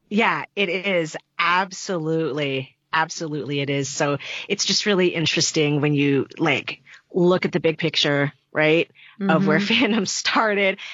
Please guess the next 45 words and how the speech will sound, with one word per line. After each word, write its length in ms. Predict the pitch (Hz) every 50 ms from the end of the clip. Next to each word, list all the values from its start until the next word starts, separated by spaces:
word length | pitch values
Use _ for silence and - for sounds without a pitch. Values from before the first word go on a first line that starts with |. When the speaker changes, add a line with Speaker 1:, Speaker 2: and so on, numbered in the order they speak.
| - -
Speaker 1:
and 140 | - 185 - -
all 200 | - 170 180 190
of 160 | 190 180 185
the 100 | - 175
crazy 420 | 175 - 190 175 170 147 156 156
legal 440 | 156 165 165 175 - - 170 170 175
actions 580 | 160 160 165 - - - 170 165 165 165 156 151
and 120 | 165 160
the 60 | 147
legal 300 | 147 151 156 160 151 151
things 440 | 156 - 160 160 156 160 160 156 - -
that, 340 | 175 151 151 143 127 - - -
that 140 | - 143
people 220 | - - 185 - 151
had 160 | 156 156 135
to 60 | 151
go 200 | - 156 147 151
through 400 | 147 - - 151 156 156 151 151
and 160 | 151 139 127
purges 400 | - - 165 151 151 143 151 143
and 100 | 156 151
all 140 | 147 139 143
that 260 | 139 143 143 139 - - - - - - - - -
to, 540 | - - 170 160 151 151 151 151 143 - - _ _ _
you 140 | - 175 160
know, 360 | 156 151 147 147 147 147 151 - - -
where 300 | - - 151 160 151 151
someone 360 | - - 170 151 170 165 156
finally 320 | 151 - 156 160 165 170
put 180 | 160 - 175 165
their 100 | - 147
foot 240 | 143 - 180 185 -
down 260 | - 170 160 156 160
and 120 | 165 170
said, 200 | - - 165 151
"No, 320 | 143 156 160 170 165 160 156 - - - - - _ -
we're 120 | 190 196
not 160 | 196 214 214
gonna 160 | 208 269 240
do 180 | 175 196 240 254
this 200 | 285 302 - -
<laughs> 0 |
anymore," 720 | 269 277 220 - - 320 254 - - 269 226 208 190 175 165
you 180 | 175 180 175
know, 220 | 180 175 170 190